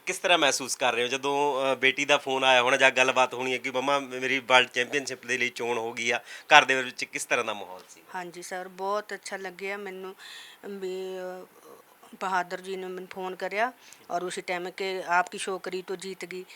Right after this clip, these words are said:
Speaker 2: ਜੀਤ ਗਈ।" ਮੈਂ ਫਿਰ ਬਿਲੀਵ ਨਹੀਂ ਕਰਿਆ, ਮੈਨੂੰ ਕੋਚ ਸਾਹਿਬ ਜੀ ਨੂੰ ਫੋਨ ਕਰਿਆ ਮੈਂ, ਫਿਰ ਮੇਰਾ ਰੋਣਾ ਬੰਦ ਨਹੀਂ ਹੋਇਆ।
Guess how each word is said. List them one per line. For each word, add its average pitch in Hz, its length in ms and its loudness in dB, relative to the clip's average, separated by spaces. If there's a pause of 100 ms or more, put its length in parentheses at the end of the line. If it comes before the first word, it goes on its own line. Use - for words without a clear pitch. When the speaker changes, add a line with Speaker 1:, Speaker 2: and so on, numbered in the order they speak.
(200)
Speaker 2:
ਜੀਤ 185 260 -8
ਗਈ।" 185 160 -6
ਮੈਂ 202 180 -6
ਫਿਰ 202 160 -2
ਬਿਲੀਵ 202 460 -6
ਨਹੀਂ 202 160 -6
ਕਰਿਆ, 208 360 -2
ਮੈਨੂੰ 202 300 -6
ਕੋਚ 185 220 -8
ਸਾਹਿਬ 190 300 -6
ਜੀ 202 100 -10
ਨੂੰ 196 120 -10
ਫੋਨ 180 260 -10
ਕਰਿਆ 180 300 -8
ਮੈਂ, 240 180 -10 (400)
ਫਿਰ 208 300 0
ਮੇਰਾ 202 260 -2
ਰੋਣਾ 202 300 -4
ਬੰਦ 196 280 -8
ਨਹੀਂ 247 160 -20
ਹੋਇਆ। 294 320 -20